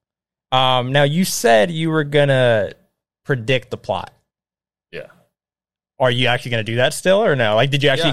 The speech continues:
Speaker 2: Yeah.
Speaker 1: write down what you thought it was gonna
Speaker 2: Well,
Speaker 1: be?
Speaker 2: it was, it was quick because I, I only seen the trailer. So.
Speaker 1: Well, yeah, it's just based off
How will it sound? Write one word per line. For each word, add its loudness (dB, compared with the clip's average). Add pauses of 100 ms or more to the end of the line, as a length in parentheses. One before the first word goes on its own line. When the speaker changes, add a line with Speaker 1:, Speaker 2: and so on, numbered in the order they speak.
(100)
Speaker 2:
Yeah. -20
Speaker 1:
write -2
down 0
what -6
you -6
thought 0
it -4
was -4
gonna 2
Speaker 2:
Well, 4
Speaker 1:
be? -2
Speaker 2:
it -10
was, -16
it -10
was -10
quick -14
because -12
I, -4
I -8
only -8
seen -14
the -10
trailer. -10 (320)
So. -4
Speaker 1:
Well, 4
yeah, 0
it's -4
just -8
based -2
off -2